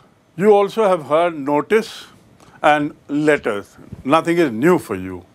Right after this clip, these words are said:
But what you need to know is how to properly prepare advertisement, how to properly prepare notices,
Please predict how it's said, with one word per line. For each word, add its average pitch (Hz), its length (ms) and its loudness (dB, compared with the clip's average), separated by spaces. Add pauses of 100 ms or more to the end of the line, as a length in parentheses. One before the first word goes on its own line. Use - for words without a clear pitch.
(920)
But 226 200 2
what 214 320 2
you 220 440 4
need 170 460 0
to 233 100 0
know 175 240 4
is 165 400 2 (880)
how 233 360 4 (140)
to 240 140 0 (280)
properly 202 720 2 (880)
prepare 190 560 4 (100)
advertisement, 180 800 0 (840)
how 208 320 4
to 202 180 0
properly 180 720 0 (580)
prepare 175 380 2
notices, 147 840 -2